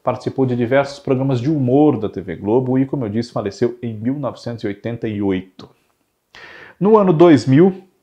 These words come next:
com apenas quarenta e sete anos, eh, devido a problemas pulmonares, também em decorrência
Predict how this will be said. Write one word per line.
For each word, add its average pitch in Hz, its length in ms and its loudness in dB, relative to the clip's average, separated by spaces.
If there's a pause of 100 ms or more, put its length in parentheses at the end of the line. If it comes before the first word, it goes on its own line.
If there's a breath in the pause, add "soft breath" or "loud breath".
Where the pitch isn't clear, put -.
com 127 260 -4
apenas 165 540 -2
quarenta 160 500 -2
e 135 80 0
sete 131 420 -8
anos, 123 640 -10 (760 soft breath)
eh, 107 240 2
devido 123 400 0
a 117 160 8
problemas 135 580 -2
pulmonares, 147 1040 0
também 123 480 -4
em 113 60 -6
decorrência 104 880 -4